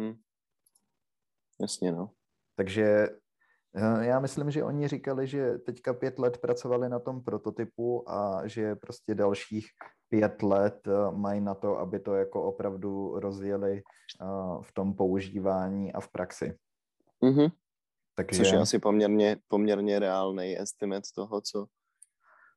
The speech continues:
Speaker 1: co jim
Speaker 2: To
Speaker 1: to
Speaker 2: a-,
Speaker 1: může zabrat,
Speaker 2: to asi
Speaker 1: no.
Speaker 2: je a i ten prototyp jim vyšel tak, že vlastně, eh, takhle si stanovili ten cíl,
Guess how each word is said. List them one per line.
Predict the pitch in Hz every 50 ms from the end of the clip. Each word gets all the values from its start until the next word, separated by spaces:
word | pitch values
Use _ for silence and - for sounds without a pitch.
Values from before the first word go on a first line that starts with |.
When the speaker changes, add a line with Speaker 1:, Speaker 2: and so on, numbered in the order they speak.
| _ _
Speaker 1:
co | - - 110
jim | 104
Speaker 2:
To | - -
Speaker 1:
to | 101
Speaker 2:
a-, | 101
Speaker 1:
může | 104 110 110 107
zabrat, | 107 110 107 107 104 123 117
Speaker 2:
to | -
asi | 123 - - - 156
Speaker 1:
no. | 131
Speaker 2:
je | 117 123 135 143 156 160 170 165
a | - - - 120 -
i | - 127 120
ten | - 123 127 120
prototyp | - 123 120 120 - 123 120 - 127 123 120 - -
jim | 123 120 120 113
vyšel | 120 117 - 127 117 113 110
tak, | - 110 107 113
že | 113 113 107
vlastně, | 107 107 104 - - 113 110 110 107 104 101
eh, | - - 101 101 104 101 98 98 95 - - - - - - - _ _ _ _
takhle | - 104 98 104 98 95
si | - - 104
stanovili | - - 104 98 98 95 98 98 98 98
ten | - 107 101 101
cíl, | - - - 101 101 104 107 -